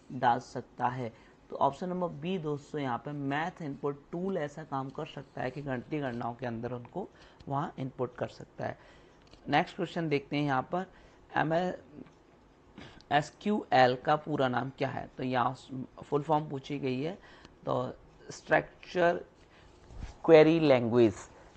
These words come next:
Next देखते हैं यहाँ पर क्या देख रखा है, भंडारण एक सेवा मॉडल है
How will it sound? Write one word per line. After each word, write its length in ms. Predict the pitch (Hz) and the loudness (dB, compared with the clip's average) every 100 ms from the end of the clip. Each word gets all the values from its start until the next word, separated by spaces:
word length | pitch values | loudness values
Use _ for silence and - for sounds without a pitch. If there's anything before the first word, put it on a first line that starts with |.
| - | -2
Next 320 | 143 160 - | 4 4 4
देखते 300 | 175 170 180 | 0 0 0
हैं 60 | 170 | 0
यहाँ 240 | 170 160 | 2 0
पर 200 | 151 156 | -2 -4
क्या 260 | 156 151 147 | -2 -4 -4
देख 300 | - 135 139 | -2 -4 0
रखा 280 | 131 127 156 | -2 -2 -6
है, 80 | |
भंडारण 560 | 160 127 123 131 147 170 - - - - - - | -4 -2 4 6 4 0 -8 -20 -20 -20 -20 -12
एक 240 | 135 135 156 | -8 -8 -8
सेवा 440 | - 143 143 160 | -4 0 4 4
मॉडल 400 | 156 131 123 131 | 4 0 2 0
है 340 | 131 131 123 | 0 -2 -2